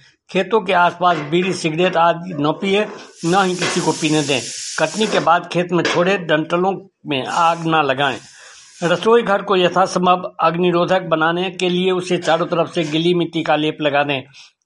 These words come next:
फूस के घरों में भी मिट्टी का लेप लगाएं। देहाती क्षेत्रों में खासकर फूस और खपरेल मकानों की निवासी खाना सुबह आठ बजे से पहले और शाम पाँच बजे से छह बजे के बीच सूर्यास्त से पूर्व बना लें।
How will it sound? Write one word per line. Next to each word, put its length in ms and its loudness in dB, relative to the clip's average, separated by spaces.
फूस 260 0
के 140 0
घरों 280 2
में 220 2
भी 120 0
मिट्टी 340 -2
का 140 0
लेप 220 -4
लगाएं। 360 -2
देहाती 440 0
क्षेत्रों 320 0
में 140 -2
खासकर 320 0
फूस 360 -2
और 160 2
खपरेल 360 0
मकानों 420 0
की 200 -2
निवासी 520 0
खाना 280 2
सुबह 300 0
आठ 360 2
बजे 240 0
से 160 -2
पहले 440 0
और 260 2
शाम 400 2
पाँच 260 0
बजे 260 -2
से 400 -2
छह 180 2
बजे 240 0
के 180 -2
बीच 340 -2
सूर्यास्त 500 0
से 100 0
पूर्व 280 -2
बना 200 0
लें। 300 -2